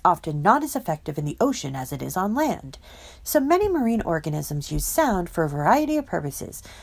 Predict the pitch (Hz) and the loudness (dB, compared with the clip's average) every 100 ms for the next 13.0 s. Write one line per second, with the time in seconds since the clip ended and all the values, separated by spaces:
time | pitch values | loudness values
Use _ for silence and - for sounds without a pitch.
0 | - - 165 165 151 147 147 220 311 302 | -14 -10 -6 -4 -4 -4 -2 0 0 0
1 | 294 294 - 147 - - 220 254 262 - | -2 -2 -6 -12 -2 0 0 -2 -4 -4
2 | 202 214 - 143 135 - 214 233 233 220 | -2 -2 -4 -8 -8 2 2 2 0 -2
3 | 233 - 135 - - 131 - - - - | -2 -6 -8 -10 -12 -16 -20 -20 -20 -20
4 | - - - - - - - 202 208 202 | -20 -20 -20 -20 -20 -20 -6 2 4 4
5 | 202 208 294 427 285 196 156 170 - 147 | 0 2 2 4 0 -4 -2 -2 -2 -4
6 | 139 135 156 143 127 - - - 160 139 | -6 -6 -4 -2 -2 -6 -8 -4 -4 -4
7 | - 165 - - 92 104 - - - - | -2 -2 -2 -10 -12 -12 -8 -8 -8 -14
8 | - - - 143 147 - 202 214 202 185 | -20 -14 -8 -4 -2 2 4 4 4 4
9 | 185 175 170 165 - 165 156 175 160 170 | 4 2 2 2 2 0 0 -4 -2 -4
10 | - 160 151 147 - - 160 151 143 143 | 0 0 2 0 -6 -4 -2 -2 -4 -8
11 | - 180 180 170 - - 175 147 156 151 | 0 4 4 4 -2 -2 -4 -2 -2 0
12 | 147 147 147 151 143 143 135 143 143 151 | -2 2 4 4 4 4 6 2 0 -2